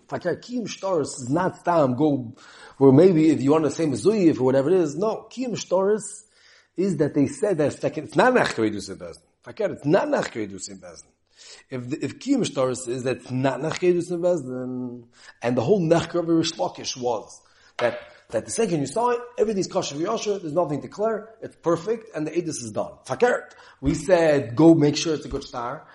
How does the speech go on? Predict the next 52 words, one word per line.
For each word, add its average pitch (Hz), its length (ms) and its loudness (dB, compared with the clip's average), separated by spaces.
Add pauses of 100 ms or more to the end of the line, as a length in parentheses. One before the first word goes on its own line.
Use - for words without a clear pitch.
(140)
and 131 400 -2
Bezdin 185 300 2
should - 160 -6
take 190 180 -2
the 170 100 -2
star 156 240 -2
and 127 120 -6
check 226 240 -2
it 170 80 0
out 151 160 0
and 180 100 -2
find - 280 -2
out 160 80 2
if 143 80 0
it's 117 100 -8
good, 120 220 -6 (280)
and 139 140 0
the 143 60 -2
Eidim 196 240 2
Fakert 170 320 6
did 151 100 6
not 160 240 6
finish - 300 0
t-, - 140 -8
saying 135 260 -8
their 117 120 -8
Eidos, 139 280 -8
and 147 100 -8
the 143 60 -6
Gemara 175 320 0
Eidos 160 260 -4
is 120 140 -4
not 208 200 0
yet 156 200 0
done, 135 320 -4 (340)
and 135 140 -2
everything 220 320 0
is - 140 4
still 190 380 4 (220)
totally 220 320 0
va'oimid, 170 540 -4
totally 160 240 -6
kiyum. - 300 -12 (580)
So 165 160 -4
if 165 80 -6
everything's 269 380 -4
totally 214 260 -4
va'oimid, 156 420 0
totally 143 240 -8
kiyum, 127 560 -10 (480)
so - 220 -4
then 170 220 4